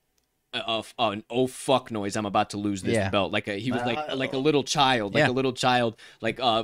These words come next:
Speaker 1: throwing a temper tantrum. He's like, "That's what was in my mind at that
Speaker 2: Yeah.
Speaker 1: moment. Like, I was fucking done."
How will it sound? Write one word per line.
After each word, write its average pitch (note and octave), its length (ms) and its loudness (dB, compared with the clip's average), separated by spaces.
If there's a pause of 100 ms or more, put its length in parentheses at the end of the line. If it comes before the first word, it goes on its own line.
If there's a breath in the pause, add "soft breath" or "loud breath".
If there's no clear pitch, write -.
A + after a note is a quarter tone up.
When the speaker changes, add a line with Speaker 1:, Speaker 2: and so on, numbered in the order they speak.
Speaker 1:
throwing C3+ 260 2
a A#2 60 0
temper A#2+ 300 -4
tantrum. G#2 320 -4
He's A2 120 -2
like, A2+ 140 -6
"That's B2+ 260 0
what C3+ 200 0
was A#2 160 -4
in A#2 160 -2
my A2+ 120 -2
mind G#2 280 -2
at F#2 80 -8
that G#2+ 120 2
Speaker 2:
Yeah. B2 60 6
Speaker 1:
moment. G2 300 -2
Like, F2+ 160 -8
I A2 140 0
was G#2+ 160 -6
fucking G#2+ 400 -6
done." G2 260 -2